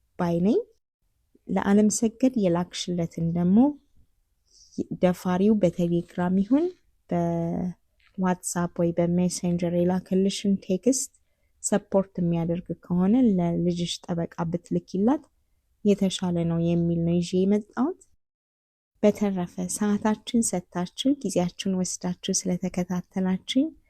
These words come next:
እጅግ በል-፣ ከልብ በጣም አመሰግናለሁ። ሰብስክራይብ እያደረጋችሁ ለምታበረታቱኝ መልካምና ቅን ቤተሰቦች እግዚአብሔር ያክብርልኝ።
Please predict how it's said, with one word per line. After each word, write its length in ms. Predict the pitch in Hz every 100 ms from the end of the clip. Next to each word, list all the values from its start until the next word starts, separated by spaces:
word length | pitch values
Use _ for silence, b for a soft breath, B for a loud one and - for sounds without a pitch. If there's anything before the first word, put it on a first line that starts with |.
| _ -
እጅግ 380 | 202 190 202 -
በል-፣ 320 | - 196 190 190
ከልብ 380 | - 185 180 175 185
በጣም 360 | 180 185 196 196
አመሰግናለሁ። 920 | 185 175 - 175 - 180 190 202 302 -
ሰብስክራይብ 680 | 226 190 - - 208 202
እያደረጋችሁ 840 | 180 170 170 180 170 - 180 - 220
ለምታበረታቱኝ 1300 | 202 175 175 _ 170 - 175 175 - 170 _ 190 190 - _ _ _ _ _ _
መልካምና 800 | 196 202 202 - 180 180 180 185 190 208 208 -
ቅን 240 | 220 220 220
ቤተሰቦች 720 | 185 175 180 - 180 254 302 - - -
እግዚአብሔር 500 | 160 - 170 170 175
ያክብርልኝ። 680 | 185 175 - 190 190 214 311